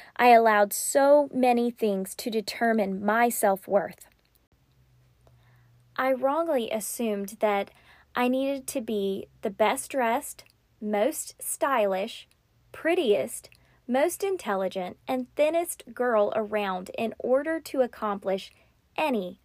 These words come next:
of my goals. That mindset comes from having models and actresses in commercials, T V shows,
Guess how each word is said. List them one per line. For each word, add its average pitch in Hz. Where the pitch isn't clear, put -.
of 214
my 202
goals. 185
That 285
mindset 247
comes 247
from 240
having 240
models 214
and 196
actresses 240
in 240
commercials, 247
T 247
V 262
shows, 233